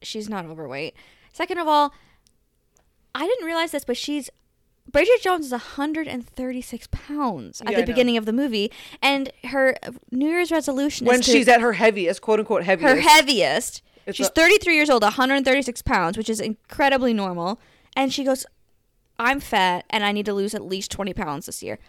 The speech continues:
Speaker 1: So this thirty-three-year-old woman wants to be a hundred and sixteen
Speaker 2: <laughs> I know, it's
Speaker 1: pounds.
Speaker 2: insane. It's absolutely insane. And then when you told me that, 'cause you had just watched it and, I, and you told me that, and I went,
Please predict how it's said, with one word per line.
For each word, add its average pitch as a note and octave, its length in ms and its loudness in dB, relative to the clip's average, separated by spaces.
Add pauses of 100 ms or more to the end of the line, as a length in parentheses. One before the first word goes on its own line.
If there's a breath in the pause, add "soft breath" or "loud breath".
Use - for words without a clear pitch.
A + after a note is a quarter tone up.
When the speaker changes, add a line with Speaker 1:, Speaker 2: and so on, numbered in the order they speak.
(300 loud breath)
Speaker 1:
So F#4+ 300 6
this A#4+ 200 4
thirty-three-year-old F4+ 760 4
woman D4 220 0
wants D4 160 -6
to D#4+ 80 -12
be D4 80 -2
a B3 60 -2
hundred C4+ 320 -2
and C#4 120 -4
sixteen C4 540 -8
Speaker 2:
<laughs> - 40 -12
I C4+ 160 -6
know, A3 120 -2
it's - 200 -2
Speaker 1:
pounds. - 20 -12
Speaker 2:
insane. B4+ 640 -8 (760 loud breath)
It's F#4 160 -10
absolutely G#3+ 400 -2
insane. G3 300 -4 (200 loud breath)
And A#3 160 -4
then C#4 200 2
when A3 140 -6
you A#3 100 -12
told A#3 260 -4
me G#3+ 80 -6
that, D#3+ 360 -6
'cause F#3 160 -10
you F#3 100 -8
had F#3+ 80 -8
just E3 160 -14
watched F3 220 -10
it D#3+ 40 -16
and, C3 80 -14
I, D3 160 -10
and D3+ 200 -12
you C3 60 -18
told G3 200 -14
me G3 40 -10
that, E3 140 -8
and - 80 -10
I D3+ 100 -8
went, C#3+ 200 -8